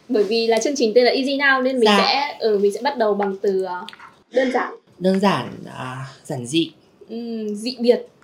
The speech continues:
Speaker 2: Biệt, biệt, biệt ly.
Speaker 1: Ừm, ly tán.
Speaker 2: Tán thủ.
Speaker 1: Ờ, thủ môn.
Speaker 2: Môn đệ.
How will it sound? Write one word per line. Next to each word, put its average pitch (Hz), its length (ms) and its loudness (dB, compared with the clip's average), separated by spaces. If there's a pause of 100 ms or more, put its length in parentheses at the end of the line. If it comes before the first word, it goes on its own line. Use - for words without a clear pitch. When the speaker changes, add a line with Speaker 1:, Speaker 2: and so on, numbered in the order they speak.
(1120)
Speaker 2:
Biệt, 165 280 -4 (880)
biệt, 170 200 -6 (600)
biệt 180 160 0
ly. 226 360 -2 (380)
Speaker 1:
Ừm, 233 480 -8 (440)
ly 285 260 -4
tán. 226 220 -2 (1900)
Speaker 2:
Tán 143 200 -10 (100)
thủ. 196 300 -2 (600)
Speaker 1:
Ờ, 277 60 -14 (800)
thủ 214 240 2
môn. 302 220 4 (1400)
Speaker 2:
Môn 196 280 0
đệ. 190 260 -2